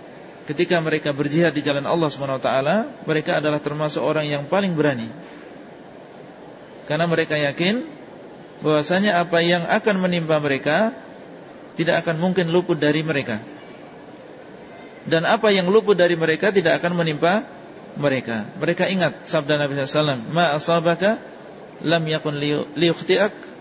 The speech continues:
wa ma akhta'aka lam yakun liyusibak." Apa yang akan menimpamu tidak akan mungkin luput darimu. Kalau kamu memang hari ini akan terkena pedang, maka ini tidak akan mungkin luput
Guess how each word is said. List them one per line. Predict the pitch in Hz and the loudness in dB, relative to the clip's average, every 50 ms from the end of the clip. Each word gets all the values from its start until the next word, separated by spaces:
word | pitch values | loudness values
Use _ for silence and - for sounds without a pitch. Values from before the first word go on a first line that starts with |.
| - - | -10 -2
wa | 156 160 156 | 0 0 2
ma | 156 139 127 | 2 2 2
akhta'aka | 147 - - - 170 147 151 147 - 151 143 | 0 0 0 0 2 2 2 2 0 0 0
lam | 147 143 147 | 0 -2 0
yakun | 156 180 175 185 175 | 0 0 0 0 0
liyusibak." | 160 156 147 139 - 147 135 117 123 120 - - - - - - - - - - - - - - - - - - - - - - - - - - - | 0 0 -2 -2 -2 -2 -2 0 -2 -4 -6 -8 -16 -16 -16 -16 -16 -16 -16 -16 -16 -18 -18 -18 -18 -18 -18 -18 -18 -18 -18 -18 -18 -18 -14 -4 -2
Apa | 165 165 - 170 160 | -2 0 2 0 0
yang | 151 147 - | 0 0 -2
akan | 165 170 196 190 180 | 0 2 2 2 2
menimpamu | 180 180 180 180 180 185 180 190 185 | 2 2 0 2 2 2 2 4 2
tidak | 180 196 175 165 147 160 170 | 2 4 4 4 2 2 2
akan | 180 170 170 | 2 2 2
mungkin | 185 185 180 208 202 196 | 2 4 4 4 4 6
luput | 202 202 208 208 175 | 4 4 4 4 4
darimu. | 175 175 175 190 175 139 127 - - - - - - - - - - - - - - - - - - - - - - - - - - - - - - | 4 4 4 2 -2 -2 -4 -8 -12 -16 -18 -18 -18 -18 -18 -18 -20 -20 -20 -20 -20 -20 -20 -20 -20 -20 -20 -20 -20 -20 -20 -20 -20 -20 -14 -4 -2
Kalau | 151 160 - | 0 0 2
kamu | - 180 185 185 185 180 170 | 2 2 4 4 4 2 2
memang | 170 165 165 | 2 2 4
hari | 165 160 170 170 180 | 4 4 4 4 4
ini | 185 180 165 | 4 2 2
akan | 156 165 156 151 | 2 2 0 0
terkena | 151 147 - 151 151 - - | 0 -2 -2 0 0 0 0
pedang, | - 151 143 139 143 147 165 185 202 202 - - - - - - - - - - - - - - | 0 -2 0 2 2 2 2 0 -2 -4 -6 -8 -14 -18 -18 -18 -18 -18 -20 -20 -20 -18 -10 -4
maka | 151 147 - 180 120 | -4 -2 -2 0 -2
ini | - 175 180 | 0 0 0
tidak | 175 175 143 147 120 120 | -2 0 0 2 0 0
akan | 131 156 156 147 151 151 | 0 0 -2 0 0 -4
mungkin | 147 - 180 170 | 0 0 2 2
luput | 170 156 156 180 214 226 | 2 2 4 4 2 2